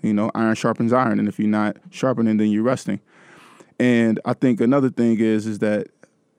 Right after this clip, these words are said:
while I did get to celebrate my birthday this year, especially with good company, good friends, um, you know, hanging out for those, those three days, I did get some work done, but not as much work done as I normally would had I not been celebrating. And a lot of my friends, they say, "Hey, man, you know what? You deserve to take some time off. You know, Kev, you always working,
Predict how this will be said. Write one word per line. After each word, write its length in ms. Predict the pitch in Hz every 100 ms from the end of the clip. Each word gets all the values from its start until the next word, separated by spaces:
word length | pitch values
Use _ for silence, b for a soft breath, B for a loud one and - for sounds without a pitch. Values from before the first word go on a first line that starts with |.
| _ _
while 260 | 120 127 127
I 60 |
did 200 | 120 135
get 60 | 117
to 80 | 110
celebrate 420 | - 117 107 107
my 140 | 110
birthday 320 | 101 110 104 104
this 180 | 101
year, 80 | 104
especially 460 | 101 - 156 - 113
with 160 | 107
good 180 | 98 104
company, 380 | - 110 104 104
good 200 | - 107
friends, 540 | - 135 110 104 - b b b b b b b
um, 520 | 120 117 117 117 117 - _ _ _
you 120 | -
know, 200 | 180 143
hanging 260 | 143 170 160
out 140 | 165
for 100 | 151
those, 320 | 151 147 135 123
those 300 | 131 135 -
three 200 | 139 135
days, 280 | 139 123
I 40 | 113
did 220 | 131 143
get 140 | 123
some 260 | - 151 143
work 200 | 147 131
done, 240 | 151 151 120
but 100 | 113
not 240 | 123 113 _ 127
as 160 | 113
much 260 | 127 123 -
work 160 | 120
done 220 | 123 117 107
as 80 |
I 60 | 107
normally 360 | 110 123 113 107
would 280 | 113 107
had 160 | 104 107
I 60 | 107
not 260 | 113 101
been 100 | 104
celebrating. 480 | 104 110 107 101 101
And 100 | 101
a 60 | 139
lot 160 | 196
of 60 | 196
my 80 | 165
friends, 300 | 160 139 139
they 80 |
say, 200 | 131 117
"Hey, 180 | 117 123
man, 240 | 113 113 110
you 80 |
know 140 | 120 127
what? 160 | 131
You 140 | 104 123
deserve 400 | 110 117 117 107
to 80 | -
take 340 | 113 104 -
some 140 | 117
time 280 | 107 107 104
off. 220 | 104 -
You 120 | - 104
know, 160 | 104
Kev, 280 | - 113 104
you 140 | 107 -
always 380 | 117 120 113 -
working, 340 | 113 -